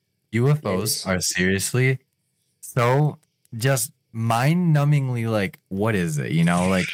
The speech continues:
Speaker 1: is this, is this government technology that we've retrofitted for what we can apply now? Or is this
Speaker 2: Mm-hmm.
Speaker 1: legitimately organic crafts that we're seeing just in nature?
Speaker 2: Right. Okay, so I sent the, I, th-, I think they both sent.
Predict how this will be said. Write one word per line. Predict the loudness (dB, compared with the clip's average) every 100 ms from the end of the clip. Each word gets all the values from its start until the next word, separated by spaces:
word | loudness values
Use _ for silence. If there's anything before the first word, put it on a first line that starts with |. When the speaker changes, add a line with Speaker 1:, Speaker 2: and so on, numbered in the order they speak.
| -4
Speaker 1:
is | -2 0
this, | -2 -2 -8 -8
is | -4
this | -4 -2
government | -2 2 2 0
technology | -4 -6 -4 -2 -2
that | -2 0
we've | 0 -2
retrofitted | -4 -6 -4 -2 -2 -2 -2 -4 -4 -4 -2 -2 -2 -6 _ _
for | -4 0 0 -2 -2
what | -2 -2
we | -2
can | -2 -4
apply | -2 -2 0 0
now? | 0 2 0 -2 -6 _ _ _
Or | -2 0
is | 0 -2
this | -4 -4
Speaker 2:
Mm-hmm. | -2
Speaker 1:
legitimately | -2 0 0 0 0
organic | 0 0 -2 -2 -2
crafts | -2 -2 -2
that | -2
we're | -2
seeing | 0 2 2 2
just | -2 -2
in | 0 2
nature? | 0 -2 -8 -14 -14 -18 _ _ _ _ _
Speaker 2:
Right. | -4 -2 -6 -12 -20 -20 _ _ _ _ -4
Okay, | -2 -2
so | -4
I |
sent | -4 -4 -4
the, | -2 0 0 -4
I, |
th-, | -8 -6
I | -6 -8 _
think | -4 -4
they | -4 -6
both | -4 -4 -4
sent. | -6 -6 -8